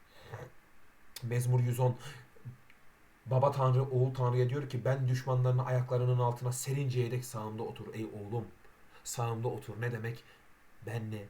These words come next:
yetkide eşit. Sağımda dur. Sağımda otur. Öyle demek de eski İsrail'de, eski Kenan kültüründe, Kenan, e,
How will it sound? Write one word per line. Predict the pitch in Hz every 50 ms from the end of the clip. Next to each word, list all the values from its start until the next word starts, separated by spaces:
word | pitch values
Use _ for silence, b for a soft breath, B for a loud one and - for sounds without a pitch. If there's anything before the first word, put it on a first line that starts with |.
| - - -
yetkide | 117 - - - 113 113 - -
eşit. | 117 123 - - 113 - - - - - - - - - -
Sağımda | - - - 127 117 113 113 117 123 120 120
dur. | - - - - - - - -
Sağımda | - - - 117 117 117 113 120 -
otur. | - - - - - - - - - - - - - - - - - - - -
Öyle | 123 123 123 123
demek | 120 110 113 110 -
de | - -
eski | - - - - 127
İsrail'de, | 123 - - 127 123 120 113 113 113 - 110
eski | 123 - - 123
Kenan | - 131 123 120 117 107 B B B - -
kültüründe, | - 113 110 - 113 107 107 104 110 135 156 -
Kenan, | - 123 113 113 110 107 - - - - - - - - - - -
e, | -